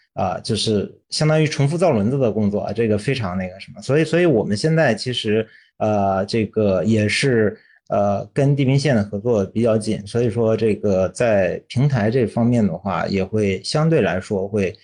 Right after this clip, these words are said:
会这个，这个怎么说，就是，呃，需-，呃，就是，嗯，按照地平线的系列去，去定义一些平台。所以说把平台定得好一些，然后这个，这个，呃，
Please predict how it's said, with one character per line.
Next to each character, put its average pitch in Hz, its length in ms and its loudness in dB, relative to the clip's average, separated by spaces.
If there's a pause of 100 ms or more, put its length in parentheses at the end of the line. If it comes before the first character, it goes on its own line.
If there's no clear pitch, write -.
(280)
会 92 640 -4
这 104 120 -6
个， 95 200 -8
这 87 160 -10
个 85 360 -8 (160)
怎 - 140 -2
么 90 60 0
说， 107 200 0
就 107 140 -2
是， 101 320 -2 (300)
呃， 101 180 -2
需-， - 180 -6 (220)
呃， 87 580 0 (120)
就 131 120 -2
是， 123 320 0 (480)
嗯， 120 160 2 (280)
按 160 200 2
照 139 120 4
地 135 180 -2
平 - 80 -14
线 - 180 -10
的 131 60 -6
系 175 220 -2
列 - 260 0
去， 98 420 -12
去 - 160 -12
定 113 240 0
义 139 80 2
一 101 140 4
些 95 160 -2
平 90 180 -8
台。 90 200 -8
所 151 160 2
以 - 20 2
说 156 260 2 (220)
把 113 140 0
平 135 260 0
台 123 240 0
定 151 260 0
得 117 140 2
好 95 260 -4
一 120 60 -2
些， 117 220 0
然 101 180 0
后 117 160 -2
这 113 200 -2
个， 104 280 2
这 113 160 -2
个， 101 260 0 (320)
呃， 107 420 0